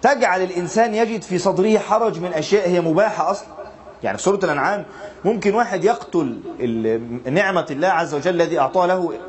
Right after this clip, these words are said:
رزق ببنت، يقتلها وهو سعيد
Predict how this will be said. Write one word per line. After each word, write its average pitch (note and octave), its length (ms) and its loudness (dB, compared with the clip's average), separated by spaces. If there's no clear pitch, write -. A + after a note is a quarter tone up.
رزق D3+ 520 0
ببنت، F#3+ 380 0
يقتلها B3+ 640 4
وهو G3 260 4
سعيد G#3 480 0